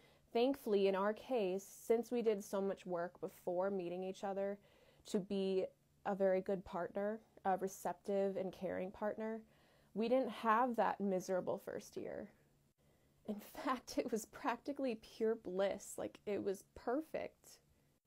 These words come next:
We've been together a few years now, and the last year or two where we've faced more struggles and things as such, we still are able to communicate in a way that is so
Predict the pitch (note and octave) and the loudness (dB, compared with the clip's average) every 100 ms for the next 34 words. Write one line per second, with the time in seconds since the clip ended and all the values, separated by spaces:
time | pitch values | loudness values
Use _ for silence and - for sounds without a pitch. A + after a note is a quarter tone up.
0 | _ _ _ _ _ _ A#3 A#3+ B3+ C#4 | _ _ _ _ _ _ 2 4 4 2
1 | B3+ B3 A#3 A#3 A#3 A#3 A3+ A3 A3 G#3+ | 2 4 4 2 -2 -2 0 0 0 -2
2 | G3+ G3+ G3+ G3 F#3+ F#3+ G3 A#3+ - B3 | 0 -2 -2 -2 0 2 2 -2 -4 2
3 | A#3 A#3 - A3+ A3 A3 A3 - _ _ | 2 2 0 0 2 2 -2 -14 _ _
4 | G#3 G3+ G3+ G3+ G3+ F#3+ G#3 - G#3+ F#3+ | 4 6 4 2 0 0 -2 -4 -2 -2
5 | G3 - A3+ A3 G#3+ G#3+ G#3+ G#3+ G#3+ - | -4 -4 0 2 4 4 4 2 -2 -6
6 | G3 G3+ G3 G3 G3 - G#3 G#3+ - - | -4 -2 -2 -2 -6 -4 -4 -4 -8 -20
7 | _ _ _ - A3+ A3 - - G#3+ A3+ | _ _ _ -2 -2 -2 -6 0 2 4
8 | A#3+ A#3 F#3 F#3+ G3 G3+ G3 F#3 F3+ F#3+ | 4 4 2 0 -2 -4 -4 -4 -4 -4
9 | G3+ F#3 - F#3 F3 F#3 E3+ F3 F3+ F3+ | -2 -2 -2 -6 -4 -4 -2 -2 0 -2
10 | F3 - - - F3 F#3+ | -4 -8 -10 -4 0 0